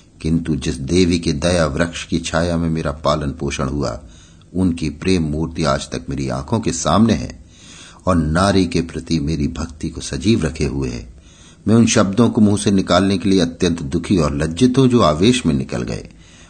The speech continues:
और मैं आज ही समाचार पत्रों में खेद प्रकट करके आपसे क्षमा की प्रार्थना करूंगा।" मिस जोशी को अब तक अधिकांश स्वार्थी आदमियों ही से साबिका पड़ा था,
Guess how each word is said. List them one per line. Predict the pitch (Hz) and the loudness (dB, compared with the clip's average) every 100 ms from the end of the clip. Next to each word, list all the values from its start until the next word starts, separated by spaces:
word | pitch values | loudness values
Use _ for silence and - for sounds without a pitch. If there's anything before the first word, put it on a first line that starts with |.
| - - | -14 -6
और | 65 65 | -4 -4
मैं | 71 | -2
आज | 69 73 73 | 0 0 0
ही | 82 | -4
समाचार | 76 80 76 80 73 80 | -2 -2 0 -2 -2 -4
पत्रों | 82 90 | -4 -2
में | 80 76 | -2 -2
खेद | 76 82 80 | 0 -2 -2
प्रकट | - - 80 | -8 -6 -4
करके | - 78 - 127 127 - - - - | -4 -6 -4 -4 -6 -20 -20 -20 -4
आपसे | 87 87 - 71 | 0 0 -2 -6
क्षमा | 67 - 76 78 | -4 -4 -4 -4
की | 73 76 | -6 -8
प्रार्थना | - 71 - - 117 | -2 -2 -2 -4 -4
करूंगा।" | 64 123 123 - - - - - - - - - - - - - | -4 -8 -10 -12 -18 -20 -20 -20 -20 -20 -20 -20 -20 -20 -4 4
मिस | 123 127 | 6 8
जोशी | 123 127 147 | 6 6 4
को | 143 123 | 4 2
अब | - - | 2 0
तक | 113 | 2
अधिकांश | 92 95 90 104 104 - - | 2 2 0 0 0 -4 0
स्वार्थी | 87 82 - | 0 0 0
आदमियों | 90 78 80 95 92 | 0 0 0 0 0
ही | 87 117 | -2 -2
से | 123 | -2
साबिका | 113 71 71 76 73 | -2 -2 -2 -2 -4
पड़ा | 73 69 107 | 0 0 -2
था, | 95 55 - | -4 -6 -8